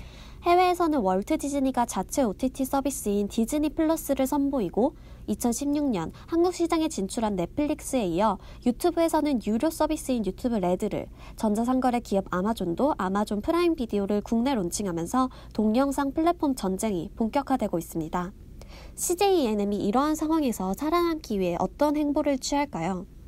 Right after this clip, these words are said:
씨제이이엔엠인이 되기 위해서는 다음과 같은 행동 원칙을 새기고 살아야 합니다. 비효율과 부정을 용납하지 않는 정직함,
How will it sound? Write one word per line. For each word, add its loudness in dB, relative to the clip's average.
씨제이이엔엠인이 2
되기 0
위해서는 2
다음과 0
같은 -2
행동 4
원칙을 -2
새기고 -2
살아야 -2
합니다. 0
비효율과 4
부정을 2
용납하지 0
않는 2
정직함, -4